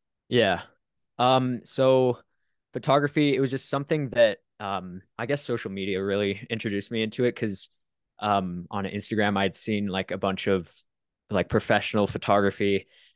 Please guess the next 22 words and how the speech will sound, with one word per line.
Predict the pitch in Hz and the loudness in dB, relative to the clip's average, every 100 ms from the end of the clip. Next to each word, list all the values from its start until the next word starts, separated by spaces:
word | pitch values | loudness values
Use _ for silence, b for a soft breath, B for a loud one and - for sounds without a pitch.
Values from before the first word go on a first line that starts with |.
| _ | _
And | 117 123 123 | 0 2 2
I | 120 | 2
guess, | 127 123 | 0 0
like, | 123 107 - | -2 -2 -4
you | 107 117 | -10 -4
know, | 101 | -2
there's | 107 110 | 0 0
a | 95 | -2
bunch | 104 113 | -6 -6
of | - | -14
photographers | - 110 101 - 104 | -2 0 0 -2 -4
around | 98 95 92 | 0 -2 2
Moab, | 101 101 95 - - | 2 4 2 -4 -10
and | 101 | -6
just, | 98 - | -6 -2
like, | 95 | -4
seeing | - 113 101 | -2 -4 -2
their, | 101 90 _ - | -4 -6 _ 0
their | 101 | 0
work, | 92 92 - - | 2 0 -2 -4
it | - 90 | -4 0
really, | 95 92 92 - | 0 0 -2 -6